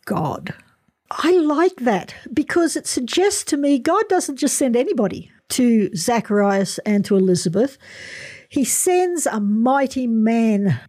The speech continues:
to them. This suggests to me how important the story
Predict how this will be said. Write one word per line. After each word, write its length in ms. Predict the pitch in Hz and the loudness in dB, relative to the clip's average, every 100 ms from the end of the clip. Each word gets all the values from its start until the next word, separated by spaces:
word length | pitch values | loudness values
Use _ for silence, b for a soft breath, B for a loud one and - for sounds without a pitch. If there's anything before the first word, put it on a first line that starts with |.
| - | -4
to 260 | 233 208 | 0 0
them. 240 | 185 160 - B B B | 0 -2 -6 B B B
This 320 | 214 381 392 | 0 2 0
suggests 520 | - 247 277 262 - | -4 -2 0 0 -4
to 160 | - 247 | -6 -2
me 500 | 214 196 185 233 254 b b b | 2 4 4 2 -2 b b b
how 300 | - 262 247 | -2 0 2
important 1120 | 220 202 _ - - - 403 427 269 190 - - _ b b b b | 0 -4 _ -14 -6 0 0 0 -4 -6 -6 -20 _ b b b b
the 140 | 202 226 | -4 -2
story 800 | - - - 294 294 277 285 | -2 -4 -2 2 2 2 0